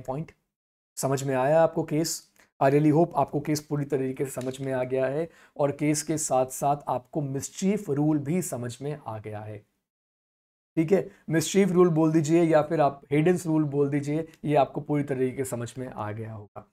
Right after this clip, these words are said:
अगर आपने अभी तक इंटरप्रिटेशन के बाकी वीडियोज़ को नहीं देखा है तो ज़रूर देखिए, ताकि आपको इंटरप्रिटेशन में literal rule of interpretation and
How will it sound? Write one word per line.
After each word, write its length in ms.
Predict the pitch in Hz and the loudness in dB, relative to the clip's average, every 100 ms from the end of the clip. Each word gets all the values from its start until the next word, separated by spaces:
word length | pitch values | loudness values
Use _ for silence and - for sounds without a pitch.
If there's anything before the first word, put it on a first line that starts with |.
| _ _ _ | _ _ _
अगर 160 | 151 165 | 4 6
आपने 280 | 151 160 156 | 6 4 2
अभी 200 | 147 147 | 2 2
तक 360 | 165 170 - - | 0 -2 -10 -6
इंटरप्रिटेशन 600 | 143 160 151 147 143 165 | -2 -2 -2 -4 -4 -6
के 140 | 151 147 | -4 -4
बाकी 340 | 135 131 147 | 0 -2 -2
वीडियोज़ 340 | 151 139 147 147 | -2 0 -2 -2
को 80 | 147 | -6
नहीं 260 | 139 156 | -2 -2
देखा 320 | 151 143 143 | 0 0 0
है 160 | 135 160 - _ _ - | 0 -2 -4 _ _ -4
तो 60 | |
ज़रूर 280 | 131 131 156 | 2 4 4
देखिए, 360 | 151 151 151 151 | 2 0 0 -2
ताकि 280 | 147 127 139 | -2 -2 -2
आपको 280 | 123 - 135 | -2 0 0
इंटरप्रिटेशन 560 | 127 143 135 143 - 147 | 0 -4 0 -4 -4 -6
में 160 | 139 | -4
literal 300 | 135 131 156 | -4 -2 -2
rule 120 | 156 156 | 0 0
of 80 | 151 | -2
interpretation 680 | 147 147 147 147 151 147 170 | -4 -4 -4 -2 -4 -4 -2
and 200 | 147 156 | -2 -4